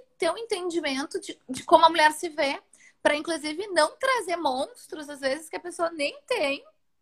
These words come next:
E daí tu tá ali colocando uma teoria que é colocar a carroça na frente dos bois e, e começa até a botar minhoca na cabeça. "Não, mas se ela falou, então, que o meu, sei lá, o meu quadril não é, é um pouco mais largo que meus ombros, então, meu Deus, eu nunca tinha percebido." Tipo, não era uma coisa que me incomodava e agora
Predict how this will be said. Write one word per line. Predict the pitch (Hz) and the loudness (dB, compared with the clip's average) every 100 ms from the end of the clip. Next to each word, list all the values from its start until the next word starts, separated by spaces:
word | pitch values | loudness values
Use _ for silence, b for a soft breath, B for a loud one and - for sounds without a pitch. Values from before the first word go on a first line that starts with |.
| _ _ _ _ | _ _ _ _
E | 294 | -2
daí | 302 302 | 0 -2
tu | - | -2
tá | 311 | -2
ali | 311 320 | -2 -4
colocando | 359 311 320 302 | -4 -4 -4 -6
uma | 311 302 | -6 -6
teoria | 302 277 277 254 330 | -4 -6 -6 -10 -12
que | - 320 | -10 -8
é | 254 | -8
colocar | 254 262 254 - 220 247 254 _ _ | -8 -8 -8 -6 -6 -6 -12 _ _
a | 226 | -4
carroça | 247 254 226 247 320 | -2 0 0 0 -4
na | 302 | -14
frente | 285 262 | -14 -16
dos | 277 | -16
bois | 233 233 254 302 | -8 -6 -6 -8
e, | 330 | -12
e | - 302 | -14 0
começa | 330 294 269 320 | 0 2 -4 -4
até | 277 | -4
a | |
botar | 262 330 320 | -2 0 0
minhoca | 330 330 269 269 302 | -2 -2 -2 -2 -4
na | |
cabeça. | 302 262 277 - 254 | -4 -8 -10 -16 -16
"Não, | 285 | -8
mas | 233 | -6
se | 233 | -4
ela | 233 | -6
falou, | - 220 240 | -8 -8 -10
então, | 277 247 | -10 -12
que | - | -10
o | |
meu, | 269 233 214 _ _ _ | -6 -4 -4 _ _ _
sei | 226 254 | 0 4
lá, | 214 | 4
o | |
meu | 208 214 | 4 -2
quadril | 226 220 214 254 | -4 -6 -8 -6
não | 269 247 | -4 -4
é, | 220 | -2
é | 220 | -4
um | 220 | -4
pouco | 226 - | -8 -6
mais | 233 214 | -4 -4
largo | 220 208 208 262 269 | -2 2 4 2 -4
que | 247 | -20
meus | 233 226 | -14 -12
ombros, | 254 285 | -12 -14
então, | 262 277 | -14 -14
meu | 269 | -10
Deus, | 247 277 302 | -2 -2 -2
eu | 262 | -10
nunca | 262 349 | -10 -12
tinha | - 294 | -12 -16
percebido." | - 285 262 220 233 214 | -16 -12 -10 -10 -14 -18
Tipo, | - 254 | -12 0
não | 240 | 4
era | 262 | 4
uma | 311 | 2
coisa | 294 285 | -4 -8
que | 269 | -12
me | 262 | -10
incomodava | 262 240 233 214 247 277 | -8 -8 -6 -2 -2 -4
e | |
agora | 277 262 247 233 262 | -10 -4 -2 0 -2